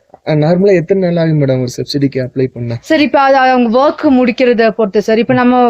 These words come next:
Speaker 2: ஒர்க் ஆர்டர் இவங்க வந்து அப்ளை பண்ண உடனே நம்ம கலெக்டர் அப்ரூவலுக்கு வச்சிருவோம் சார்.
Speaker 1: ம்.
Speaker 2: அதுக்கப்புறம் நாம உடனடியா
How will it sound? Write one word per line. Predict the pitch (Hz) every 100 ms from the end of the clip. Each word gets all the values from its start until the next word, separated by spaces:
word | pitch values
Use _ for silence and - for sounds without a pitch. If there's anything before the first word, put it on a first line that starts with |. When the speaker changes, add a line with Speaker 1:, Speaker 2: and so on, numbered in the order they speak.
| 220
Speaker 2:
ஒர்க் | 247 269
ஆர்டர் | 285 254 247 - -
இவங்க | 262 269
வந்து | 262 269
அப்ளை | 269 269 294 269
பண்ண | 247 262 262
உடனே | 254 294
நம்ம | 277
கலெக்டர் | 247 233 233 254
அப்ரூவலுக்கு | 240 233 226 208 202
வச்சிருவோம் | - 196 185 202
சார். | 208
Speaker 1:
ம். | 143 120
Speaker 2:
அதுக்கப்புறம் | 247 262 285 269 339 359
நாம | 311 269 254
உடனடியா | 240 240 262 254 262